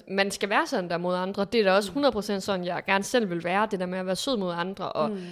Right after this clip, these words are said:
Speaker 1: jeg vil også gerne være bedre til at give andre komplimenter og sådan ting. Øhm, sådan det der med, at de prøver at opdrage os til
Speaker 2: Mm.
Speaker 1: at være bedre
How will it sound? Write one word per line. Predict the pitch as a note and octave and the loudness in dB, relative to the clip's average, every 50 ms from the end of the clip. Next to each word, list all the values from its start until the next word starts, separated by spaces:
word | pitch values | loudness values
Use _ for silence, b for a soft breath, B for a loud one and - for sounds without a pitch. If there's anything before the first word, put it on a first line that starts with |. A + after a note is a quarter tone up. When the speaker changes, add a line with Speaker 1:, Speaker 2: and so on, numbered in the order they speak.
| F#3 B B B B | -14 B B B B
Speaker 1:
jeg | - - D#3 | -4 -4 -2
vil | D#3+ - F3 | 0 2 2
også | F#3+ G3+ - - | 2 2 2 0
gerne | - G#3+ A3 A3 G#3 | 2 2 4 6 4
være | G3 | 4
bedre | G3+ A3+ A3 A3+ A3+ | 4 4 4 4 4
til | G#3+ A#3 | 4 2
at | G#3+ G3 | -2 -2
give | F#3 F#3+ F#3 | -2 -2 -2
andre | F#3+ F#3+ G#3 G#3+ G3+ | -2 0 0 -2 -2
komplimenter | G#3 G3+ F3 F3 F3 F3 F#3 G#3 A3 B3 B3+ B3 G#3 | -2 -4 -6 -4 -6 -2 0 0 2 2 2 2 2
og | F#3 F#3 F3+ - F#3 F3 | 2 0 0 -2 -6 -6
sådan | - G3 F#3+ | -6 -8 -8
ting. | F#3 - A3 G#3+ G#3 G#3 B B B B B B - | -6 -4 -4 -4 -4 -6 B B B B B B -6
Øhm, | G3+ F#3 F3+ F3 | -6 -6 -6 -4
sådan | E3+ G3 F#3+ F#3 | -4 -6 -4 -2
det | G3+ | 0
der | G3+ G3+ | 0 2
med, | G3+ G#3 | 2 0
at | G3+ | 0
de | G3+ | -2
prøver | - - A3 G#3+ G3+ | -4 0 2 2 4
at | - | 4
opdrage | - - - - - E3 - - G3 G#3 | 4 2 2 0 -4 -6 -4 -2 -2 -2
os | - A3+ | -2 -2
til | A3+ A3 G3+ G3 F#3+ | -2 0 0 0 0
Speaker 2:
Mm. | - | 0
Speaker 1:
at | F3+ E3+ F3 | -2 0 2
være | F3+ F#3 G3+ G#3+ G#3 | 2 4 4 2 4
bedre | - G#3 G#3 A#3 A#3 A3 F#3+ F3+ | 4 4 6 6 6 6 4 2